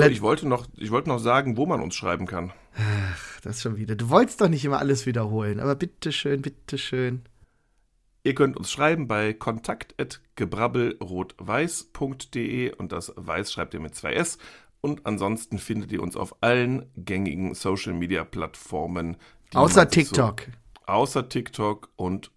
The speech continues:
Speaker 1: OnlyFans immer auch noch nicht. Gut, also Thorsten, was
Speaker 2: Es
Speaker 1: möchtest du
Speaker 2: sind
Speaker 1: über
Speaker 2: zumindest
Speaker 1: meine
Speaker 2: Teil-, Teile von uns noch nicht.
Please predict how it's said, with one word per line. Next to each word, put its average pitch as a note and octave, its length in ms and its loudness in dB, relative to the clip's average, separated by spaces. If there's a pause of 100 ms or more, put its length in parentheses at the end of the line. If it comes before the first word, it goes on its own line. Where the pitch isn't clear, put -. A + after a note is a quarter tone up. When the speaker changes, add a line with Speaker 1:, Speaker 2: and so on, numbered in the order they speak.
Speaker 1:
OnlyFans F#2+ 560 -2
immer D#2 240 -8
auch F2 120 -14
noch D#2 140 -12
nicht. - 280 -16 (460)
Gut, - 280 -2 (240)
also A#2 240 6
Thorsten, A#2 420 2
was D#3 140 2
Speaker 2:
Es D3 60 2
Speaker 1:
möchtest C#3+ 280 2
du - 20 6
Speaker 2:
sind E3+ 100 10
Speaker 1:
über - 100 6
Speaker 2:
zumindest D#3+ 440 8
Speaker 1:
meine D3 160 4 (240)
Speaker 2:
Teil-, E3 300 8
Teile D3+ 320 6
von B2 180 -2
uns A2 260 -4
noch G2 160 -4
nicht. F2+ 300 -10